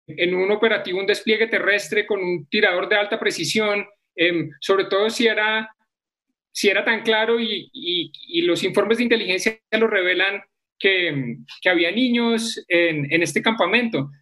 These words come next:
Entonces, lo que, lo, lo que me llama a mí la atención y yo quisiera dejar aquí para la reflexión tanto del gobierno nacional como de las fuerzas militares es,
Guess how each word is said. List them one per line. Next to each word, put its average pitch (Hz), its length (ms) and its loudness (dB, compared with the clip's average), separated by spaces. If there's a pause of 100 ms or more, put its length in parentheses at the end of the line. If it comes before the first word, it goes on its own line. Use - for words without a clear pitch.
(140)
Entonces, 233 560 0 (220)
lo 196 220 0
que, 190 140 2 (520)
lo, 170 340 -4 (160)
lo 185 360 -4
que 180 340 2
me 190 200 2
llama 220 220 2
a 254 40 0
mí 254 100 2
la 262 60 4
atención 240 420 0
y 233 80 2
yo 208 220 0
quisiera 233 340 2
dejar 190 200 0
aquí 220 280 0
para 226 240 2
la 220 100 0
reflexión 185 800 -2 (380)
tanto 196 280 2
del 185 120 2
gobierno 175 340 2
nacional 196 480 0
como 220 160 2
de 214 60 2
las 185 160 0
fuerzas 185 260 0
militares 190 600 0
es, 214 400 -2